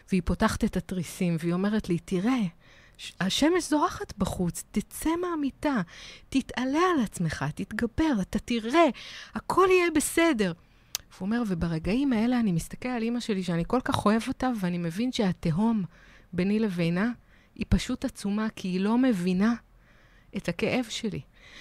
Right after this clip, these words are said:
ואחת החוויות הקשות של מי שחווה, אה, משבר אובדני, זה בדידות מאוד גדולה. לא דווקא בדידות במובן הפיזי,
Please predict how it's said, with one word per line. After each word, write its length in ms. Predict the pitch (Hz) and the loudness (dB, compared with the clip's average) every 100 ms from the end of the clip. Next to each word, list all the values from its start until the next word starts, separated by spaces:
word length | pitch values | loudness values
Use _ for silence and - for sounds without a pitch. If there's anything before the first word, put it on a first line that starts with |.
| - - | -10 -2
ואחת 320 | 185 254 277 | 0 0 -2
החוויות 640 | - 208 165 175 220 226 | -2 0 4 4 4 4
הקשות 880 | 214 165 151 185 - - 247 208 - - - - - | 4 4 2 0 0 2 0 -2 -14 -20 -20 -20 -8
של 180 | - 180 | -2 0
מי 140 | 208 | 0
שחווה, 640 | - 233 180 160 175 208 208 190 - | 0 0 0 0 2 2 2 -2 -4
אה, 100 | 160 | -4
משבר 340 | 165 151 180 | -4 -4 0
אובדני, 500 | 196 202 170 170 220 | 0 0 -2 -4 -2
זה 80 | 190 | -4
בדידות 640 | 151 165 165 190 160 - - | -6 -4 -2 -2 -4 -10 -10
מאוד 260 | 175 160 165 | -6 -4 -4
גדולה. 300 | 185 202 165 - - - - - - - | -2 0 0 -4 -14 -20 -20 -20 -20 0
לא 160 | 254 403 - - | 4 4 2 4
דווקא 300 | 233 - 202 | 4 4 0
בדידות 520 | 170 196 175 202 - | 0 -2 0 0 0
במובן 520 | 180 190 180 185 185 175 | 0 2 0 2 2 4
הפיזי, 840 | 185 170 170 165 - 247 190 165 | 4 4 2 0 2 4 4 -2